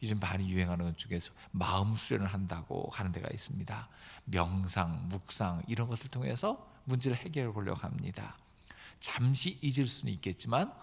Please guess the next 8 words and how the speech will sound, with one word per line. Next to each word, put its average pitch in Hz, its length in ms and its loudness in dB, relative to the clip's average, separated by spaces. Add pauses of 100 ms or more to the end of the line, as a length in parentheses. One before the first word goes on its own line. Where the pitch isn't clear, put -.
(140)
얼마 110 400 6
후엔 98 340 2
동일한 117 440 2
현실이 139 420 2 (220)
내 92 140 2
앞에 90 320 -2
똑같이 - 540 -4
닥칩니다. - 680 -6